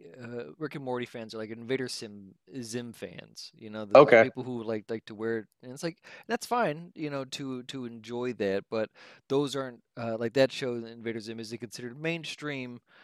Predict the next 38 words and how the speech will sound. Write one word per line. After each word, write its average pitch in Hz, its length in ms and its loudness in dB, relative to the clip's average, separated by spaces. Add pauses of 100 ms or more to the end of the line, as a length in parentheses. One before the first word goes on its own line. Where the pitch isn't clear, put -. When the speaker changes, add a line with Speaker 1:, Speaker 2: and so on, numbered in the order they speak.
(480)
Speaker 1:
uh, 117 320 2 (540)
to 127 120 -8
the, 117 140 -6 (160)
you 120 120 -10
know, 110 200 -4
it's, 110 220 -6
it's 107 220 -12
got 147 120 12
a 147 60 10
following, 120 580 8 (140)
it's - 100 -20
a 117 40 -18
cult 131 260 -6
following, 110 480 -4 (200)
but, 113 380 -2
um, 107 320 -2 (200)
you 120 80 -12
know, 113 200 -8
to 117 140 -12
make 147 180 10
it 156 60 4
a 135 40 0
part 139 140 -2
of 127 40 -2
your 120 80 -6
personality, 113 680 -2 (380)
I 254 80 0
think 214 360 -2 (760)
those 165 400 0
people 120 480 -6
who, 117 200 -8
who 110 280 -10
kind 131 180 2
of 117 60 -2
a-, - 300 -4
attach - 680 0 (320)
onto 127 240 -2
something, 113 560 -6